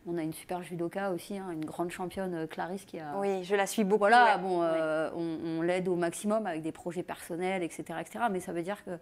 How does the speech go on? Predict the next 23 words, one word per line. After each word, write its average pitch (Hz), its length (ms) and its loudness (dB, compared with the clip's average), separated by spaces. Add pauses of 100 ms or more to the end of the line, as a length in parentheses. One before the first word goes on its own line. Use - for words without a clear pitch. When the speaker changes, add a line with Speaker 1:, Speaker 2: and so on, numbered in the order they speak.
(320)
Speaker 1:
je 180 60 -8
me 170 60 -6
dis, 185 80 -4
ah 190 100 -4
ouais, 226 140 -2
on 208 160 -4
va 175 120 -4
peut-être 214 240 -10
en 202 60 -10
parler 202 240 -8
à 196 60 -6
la 180 80 -4
Fédé 180 200 -8
internationale 190 640 -8
parce 180 140 -6
que - 100 -6
nous 190 140 -2
aussi, 262 200 -4
il 262 40 0
y 254 60 -2
a 220 40 -4
un 214 60 -6
ranking, 208 480 -2